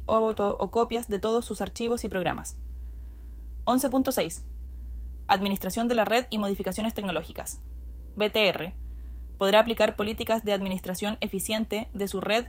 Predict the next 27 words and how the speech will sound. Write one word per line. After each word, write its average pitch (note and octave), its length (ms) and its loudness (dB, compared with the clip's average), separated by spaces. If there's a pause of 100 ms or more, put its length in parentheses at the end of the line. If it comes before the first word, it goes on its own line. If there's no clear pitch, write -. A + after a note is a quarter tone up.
y G#3 100 -2
del F#3 160 0
tráfico G#3 340 0
cursado G3+ 380 0
por G3 100 0
la F#3+ 100 2
misma, F#3+ 360 -4 (480)
con G3+ 120 0
la G3 100 4
finalidad G3 500 4
de G#3 120 0
resguardar G3 520 2
el G#3 100 -2
funcionamiento G3 580 -2
de G#3 80 2
la F#3 100 2
red, D#3 180 -2 (720)
de G3+ 100 2
establecer F#3+ 460 2
medidas G#3+ 400 0
de G3+ 80 0
seguridad F3+ 540 2
en G#3 120 0
favor F#3+ 240 2
de G3 80 -2
los F#3+ 140 -4
usuarios, F#3+ 420 0